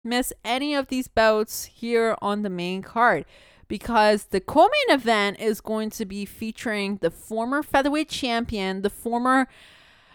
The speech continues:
not just, you know, <sighs> we're not only just talking about a former champion, but also a literal legend in the world of mixed martial arts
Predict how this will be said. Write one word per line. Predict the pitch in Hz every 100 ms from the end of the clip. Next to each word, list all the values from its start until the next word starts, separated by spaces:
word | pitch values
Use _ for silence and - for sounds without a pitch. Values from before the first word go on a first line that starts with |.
| _
not | 240 302 370
just, | 427 403 -
you | 330
know, | 302 247 240 - -
<sighs> | - -
we're | 269
not | 254 277
only | 320 320 320
just | 269 269 -
talking | 269 269
about | 247 240
a | 214 214
former | - 240 240
champion, | 214 - 226 240 214
but | 202 208
also | 220 233 269 262 247
a | - 226
literal | 214 208 214 247 277 277 269 262 -
legend | 214 202 233 226 220
in | 202
the |
world | 190 214 220
of | 208
mixed | 190 196 -
martial | 202 - 196
arts | 185 202